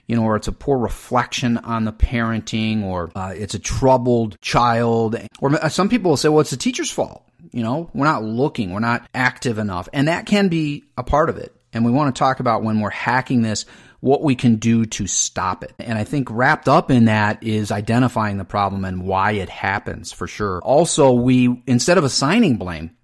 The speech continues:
what I think helps more is to say, "Let's put some things in place that prevent bullying." And then, of course, when we identify the bullies, we need to deal with that as well. Looking at these statistics, and,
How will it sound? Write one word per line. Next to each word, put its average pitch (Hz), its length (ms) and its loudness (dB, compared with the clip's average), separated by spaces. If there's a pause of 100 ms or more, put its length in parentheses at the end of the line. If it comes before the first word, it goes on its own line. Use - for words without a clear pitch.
what 113 140 -2
I 113 60 -2
think 123 200 2
helps 113 300 -2
more 107 340 0
is 101 180 -6
to 101 100 -6
say, 95 400 -4
"Let's 113 420 -4 (200)
put 139 200 2
some 113 180 2
things 110 320 0
in 92 140 -6
place 117 600 -2
that 107 320 -6
prevent 104 760 -4
bullying." 90 720 -8 (380)
And 143 120 0
then, 190 80 4
of - 100 -2
course, 170 240 2
when 135 180 6
we 135 140 4
identify 117 800 2
the 98 100 -2
bullies, 95 460 -4
we 95 100 -6
need 95 220 -6
to 87 280 -10 (420)
deal 104 240 -2
with 95 200 -4
that 87 300 -6
as 85 220 -10
well. 80 420 -8 (160)
Looking 240 480 -2
at 165 160 0
these 156 200 0
statistics, - 880 -6 (520)
and, 117 180 -6